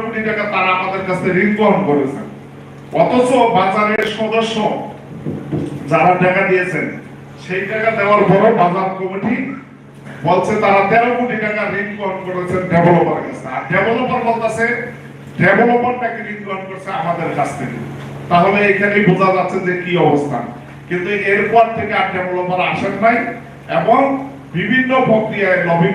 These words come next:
করছেন। সেইখানে মূল লবিং দাতা হলো আমাদের এস এম গোলাম মোস্তফা, বিএনপির যে সভাপতি, উনি ডেভেলপারের সাথে এগুলো করে যে, তাহলে তো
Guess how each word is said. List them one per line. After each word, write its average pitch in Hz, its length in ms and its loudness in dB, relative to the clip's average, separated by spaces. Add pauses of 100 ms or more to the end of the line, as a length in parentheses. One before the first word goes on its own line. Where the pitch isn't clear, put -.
করছেন। 233 380 0 (1300)
সেইখানে 196 460 4 (760)
মূল 226 180 0 (140)
লবিং 180 340 0
দাতা 196 280 0
হলো 190 200 2 (420)
আমাদের 160 340 0 (220)
এস 165 180 -2
এম 170 140 -2
গোলাম 160 320 2
মোস্তফা, 156 460 2 (260)
বিএনপির 151 460 0
যে 147 80 0 (100)
সভাপতি, 147 500 2 (720)
উনি 214 180 4 (440)
ডেভেলপারের 180 680 0
সাথে 180 240 0 (640)
এগুলো 180 260 2 (120)
করে 180 180 4 (120)
যে, 165 120 0 (480)
তাহলে 185 280 4 (100)
তো 202 60 0